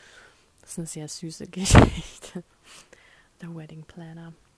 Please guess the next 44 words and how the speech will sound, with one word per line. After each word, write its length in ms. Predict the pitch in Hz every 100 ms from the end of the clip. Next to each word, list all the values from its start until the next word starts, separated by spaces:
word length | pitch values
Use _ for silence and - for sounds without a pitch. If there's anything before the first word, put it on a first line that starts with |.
| - - - -
Der 140 | 170 160
heiratet, 360 | 196 185 180
glaub 220 | - 175 170
ich, 140 | -
die 120 | -
Cameron 520 | - - 165 160 156 151
Diaz 460 | 156 170 202 214
in 120 | -
dem 200 | 196 202
Film 340 | 202 - 220 208
und 220 | 180 -
sie 80 | 180
plant 420 | - 170 156 170
die 80 | 160
Hochzeit. 260 | 160 -
Oder 160 | 165 156 - - -
sie 220 | - 185
heir-, 240 | 151 180 -
er 140 | 180 160
heiratet 360 | 170 175 170
so 80 | -
eine 100 | 151
Frau, 220 | - -
die 160 | 156 151
aussieht 380 | 170 - 156 -
wie 40 |
die 80 | -
Cameron 300 | - - 147
Diaz, 220 | - -
so 80 | 156
eine 80 | 156
Blonde. 320 | 143 151 151 - - - - - - -
Und, 240 | - 165 151
ähm, 220 | 151 143 - - - - - - _ - _ - - -
sagt 460 | 175 165 143 -
die, 140 | 180 175
die 160 | 175
auch 240 | - - -
nur 200 | 190 - -
so 160 | -
eine 100 | 180
Blonde 340 | 185 190 190 190
ist. 220 | - - -
Also, 140 | 175